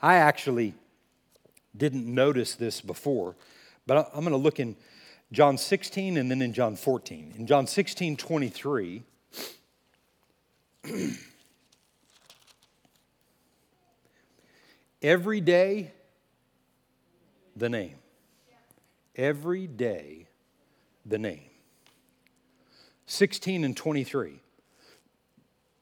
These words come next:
He said, "And in that day, you will ask me nothing." In what day? This day. "Most assuredly, I say to you, whatever you ask the Father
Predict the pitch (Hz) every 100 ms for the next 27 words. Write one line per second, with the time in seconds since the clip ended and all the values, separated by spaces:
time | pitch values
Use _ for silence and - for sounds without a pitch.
0 | _ _ 170 156 190 156 143 202 202 202
1 | 147 123 135 - - _ _ _ _ _
2 | _ _ _ _ _ _ 123 165 160 143
3 | - 151 165 170 - - - - _ 131
4 | 147 139 139 - 95 80 110 131 120 107
5 | 73 - _ _ - _ - - 123 135
6 | - 80 _ _ _ _ _ _ _ _
7 | _ _ _ _ _ _ _ - 143 156
8 | - - - 226 214 180 156 - 190 170
9 | 131 123 127 135 175 220 226 226 170 170
10 | 165 160 - 120 120 - 185 196 202 101
11 | 85 101